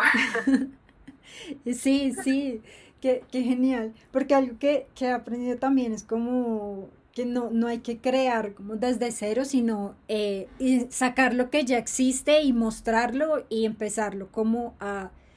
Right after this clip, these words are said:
Speaker 2: a reconocer. Y creo que
Speaker 1: Ujú.
Speaker 2: eso es algo que hiciste, digamos, con lo que escribieron ahí, creo que fue lo que, lo que tú hiciste.
Speaker 1: Exacto, exactamente.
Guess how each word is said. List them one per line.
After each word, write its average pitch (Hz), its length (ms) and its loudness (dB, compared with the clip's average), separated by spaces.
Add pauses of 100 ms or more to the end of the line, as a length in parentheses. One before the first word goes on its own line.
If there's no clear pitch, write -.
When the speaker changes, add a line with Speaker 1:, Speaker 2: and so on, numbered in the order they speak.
(160)
Speaker 2:
a 233 100 0
reconocer. 240 760 0 (720)
Y 220 140 -4
creo 240 240 4
que 254 100 6
Speaker 1:
Ujú. - 20 4
Speaker 2:
eso 262 140 0
es 214 100 -2
algo 233 340 2
que 254 380 4
hiciste, 226 540 -2
digamos, 220 320 -2
con 262 180 4
lo 254 100 4
que 233 400 4 (120)
escribieron 226 580 0
ahí, 254 180 -4
creo 202 220 -8
que 208 140 -6
fue 214 220 -4
lo 190 140 -8
que, 214 300 -4
lo 220 140 -4
que 214 120 -6
tú 202 80 -10
hiciste. 220 440 -8 (500)
Speaker 1:
Exacto, 185 840 0 (300)
exactamente. 185 1040 -4